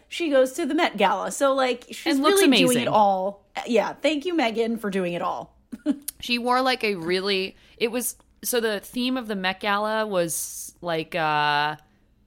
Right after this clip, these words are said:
Speaker 2: what was it again? It was something, something that meant, like, a, uh, the essence of the U S or something, or the essence
Speaker 1: Yeah,
Speaker 2: of
Speaker 1: yep.
Speaker 2: home. Like, you can take that so many different ways. But she went, like, full Olympian mode, was wearing,
Speaker 1: <laughs>
Speaker 2: like,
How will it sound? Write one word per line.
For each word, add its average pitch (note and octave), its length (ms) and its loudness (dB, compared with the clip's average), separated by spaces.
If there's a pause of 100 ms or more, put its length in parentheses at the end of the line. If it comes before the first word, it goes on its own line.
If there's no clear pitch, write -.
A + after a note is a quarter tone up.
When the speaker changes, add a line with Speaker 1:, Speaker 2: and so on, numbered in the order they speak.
(220)
Speaker 2:
what A3+ 260 -10
was D4 180 -2
it D#4 80 -8
again? D4+ 220 -2
It C4 80 -6
was A#3+ 160 -6
something, C4 540 -2
something D4+ 520 -4
that A3+ 320 0 (120)
meant, F#3+ 360 -4
like, F3 220 0
a, E3 300 -2 (880)
uh, F3+ 220 -4
the G#3 180 -4
essence F#3+ 420 -2
of E3 240 -2 (320)
the F#3 140 -10
U E3 260 -2
S - 300 -4
or D3 100 -8
something, C#3 400 -10
or D3 120 -4
the E3+ 200 -6
essence A3 200 2
Speaker 1:
Yeah, F#3+ 340 4
Speaker 2:
of F3 180 0
Speaker 1:
yep. - 100 8
Speaker 2:
home. C#3+ 180 -4
Like, D#3+ 240 -4
you F#3+ 60 -8
can F3+ 160 -6
take F#3 220 -6
that E3+ 160 -2
so F3 220 -4
many D#3+ 180 -2
different D3 320 -6
ways. C#3 380 -4
But - 160 -8
she B3+ 240 0
went, F#3+ 300 0
like, C#3+ 380 0 (360)
full G#3+ 500 2
Olympian E3 640 0
mode, C3 480 -2 (240)
was D3+ 200 -6
wearing, E3+ 440 6
Speaker 1:
<laughs> F3 100 6
Speaker 2:
like, G3+ 380 2